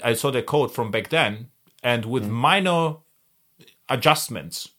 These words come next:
Speaker 1: we could actually migrate it to Quarkus. Because, uh, if you, if you take a look at E J Bs back then, it was stateless. Okay, Quarkus would be a no request scoped. The injection was at E J B. You could rename it with at inject, or, or what, what you could even do is you could even s-,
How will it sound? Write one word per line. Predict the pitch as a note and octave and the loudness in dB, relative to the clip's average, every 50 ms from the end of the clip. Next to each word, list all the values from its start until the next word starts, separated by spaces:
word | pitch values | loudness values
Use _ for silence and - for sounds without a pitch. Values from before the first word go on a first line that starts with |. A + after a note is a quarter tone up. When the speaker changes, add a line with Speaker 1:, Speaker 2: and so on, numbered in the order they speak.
| _ _ _ _ _ _ _ _ | _ _ _ _ _ _ _ _
Speaker 1:
we | - C3 C3 | -8 -8 -4
could | - C3+ G#2+ - | -4 -6 -6 -4
actually | B2+ A2+ - - C3 A#2+ A#2 A#2 | -6 -6 -4 -2 -2 -2 -2 -2
migrate | G#2 G#2+ A2 G#2+ A2 G#2+ - | -2 -2 -2 -2 -4 -8 -8
it | G2 | -12
to | - | -14
Quarkus. | - - G#2 F#2+ F#2+ - F#2+ - - - _ _ _ - - - - _ _ _ | -10 -8 -8 -8 -8 -10 -14 -16 -16 -18 _ _ _ -20 -20 -20 -20 _ _ _
Because, | - C3+ - D#3 D3 C#3 C3+ C3 - - | -4 2 6 6 8 8 6 4 0 0
uh, | A#2+ B2+ B2 A#2+ A#2+ A#2+ A#2 - | 2 4 6 6 6 6 4 2
if | C#3+ - - | -2 -4 -2
you, | C3+ C3+ C#3 | -2 -2 -2
if | C3+ C3+ | -2 -4
you | - A#2+ | -6 -4
take | B2 C#3+ C3+ - | -2 -2 -2 0
a | B2+ | 0
look | B2+ C3+ C3 C3 | 0 0 0 -2
at | A2+ G2+ - | -4 -4 -4
E | C3 | -6
J | A#2 A2 A#2+ | -4 -4 -4
Bs | G2 G#2 D#3+ D#3 - | -4 -4 -6 -4 -4
back | - D3 - - | -4 -4 -2 -2
then, | D3 C#3 C3+ | -2 -2 -2
it | C3 | -2
was | A#2+ - | -4 -6
stateless. | A#2 G2 - - - C#3 D3 C#3+ - C#3+ C#3 B2+ - | -8 -8 -6 -4 -2 -2 -2 -2 -2 -2 -2 -2 -4
Okay, | G#2+ G#2+ - A2 G#2 | -6 -4 -4 -4 -4
Quarkus | - - A#2 A#2+ A2+ C3+ A2 - | -2 -4 -6 -4 -4 -8 -10 -10
would | B2 G#2 G2 | -10 -8 -6
be | A2 A2+ A2+ | -6 -6 -6
a | G#2 | -4
no | G2 G#2 G#2 G#2 G#2+ | -4 -4 -4 -2 -2
request | G#2 G2+ G2 - A#2+ B2+ - - | -2 -4 -4 -4 -4 -4 -4 -4
scoped. | - C3+ C3 B2+ - - - _ _ - - - _ _ _ - | -4 -4 -4 -4 -8 -16 -20 _ _ -20 -20 -20 _ _ _ -6
The | C3+ C#3 C#3 | -6 -4 -4
injection | C3+ A#2 A#2+ C#3 C#3+ - - D3 C3 | -4 0 2 2 2 2 -2 -2 -2
was | B2+ A#2 - | -4 -4 -4
at | F2+ B2 A#2+ | -6 -8 -8
E | B2 A2+ | -8 -6
J | G2 A#2 | -6 -6
B. | G2+ G2+ D#3 | -4 -4 -4
You | F3+ D#3+ C3+ | -4 -4 -4
could | C3 - A#2+ G#2+ | -6 -6 -6 -6
rename | A#2 A2+ A#2 B2 A#2+ | -4 -4 -2 -4 -4
it | A#2+ A2+ | -4 -4
with | A2 G#2+ G#2 - | -6 -6 -6 -6
at | - A#2 - | -8 -10 -8
inject, | A2+ G#2+ G2 C#3+ D3+ D#3 - - | -8 -4 -2 -2 -2 -2 -2 -2
or, | B2 A#2 A#2 - | -2 -2 0 0
or | B2+ B2 A2 - - - - _ _ | 0 0 0 -2 -6 -16 -20 _ _
what, | C#3+ C#3 C3 B2+ - | 0 0 0 0 -4
what | C#3 C3+ C3+ D3+ | -4 -2 -2 -2
you | D#3 | -2
could | D3+ D#3 - | -4 -4 -4
even | D3 C#3+ A#2+ A#2+ A#2 A2+ | -4 -6 -6 -6 -8 -6
do | B2 F3+ G#3 E3+ | -4 -4 -2 -2
is | B2+ A#2 A2+ - - | -2 -2 -4 -6 -8
you | C3+ B2 | -10 -8
could | - C#3 C3 | -8 -8 -6
even | B2+ C#3 B2 B2+ B2+ | -6 -6 -6 -6 -6
s-, | A2+ - - - | -6 -6 -8 -8